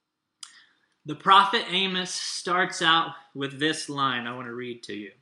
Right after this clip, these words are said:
In chapter one, verse two, it says this, "The Lord roars from Zion and utters his voice from Jerusalem."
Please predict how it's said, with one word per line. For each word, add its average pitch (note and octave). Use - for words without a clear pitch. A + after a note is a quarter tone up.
In B2+
chapter C#3
one, C#3
verse C3
two, A2+
it G#2+
says C#3
this, A2+
"The C3+
Lord D#3+
roars D#3
from C#3+
Zion A#2
and C3+
utters E3
his C#3+
voice C3+
from B2
Jerusalem." A2+